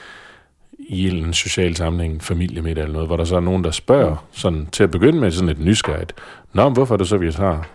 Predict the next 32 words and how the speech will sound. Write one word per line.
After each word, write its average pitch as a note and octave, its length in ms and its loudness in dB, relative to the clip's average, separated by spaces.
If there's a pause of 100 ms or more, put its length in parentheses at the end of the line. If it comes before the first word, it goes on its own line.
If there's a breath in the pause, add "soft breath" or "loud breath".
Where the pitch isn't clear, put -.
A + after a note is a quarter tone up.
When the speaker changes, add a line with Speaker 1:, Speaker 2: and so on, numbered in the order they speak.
Speaker 1:
Og F#2 100 -2
når F#2+ 80 2
det G2+ 120 6
er A2+ 40 4
sådan, A2 120 -2
man F#2 120 0
så G2 180 4
begynder F#2+ 280 0
at D#2 60 -4
fortælle A2 340 2
om F#2 140 0
det, F2 120 -4
så, A#2 160 2 (760 soft breath)
så - 320 -6
føler G#2+ 300 2
de F2+ 140 -8
sig F#2 120 -2
lige G#2+ 100 0
pludselig E2 320 -2
angrebet. F2+ 480 -2 (1000 loud breath)
Speaker 2:
Jamen, E3 220 0
det E3+ 60 4
er F3+ 40 6
jo F3+ 140 6
også F#3+ 180 2
meget, F#3 600 6
øh, D#3+ 60 2 (320)
naturligt F3 920 0
på G3 160 -4
en F3+ 120 2
måde, G3 300 2
fordi F#3 340 -2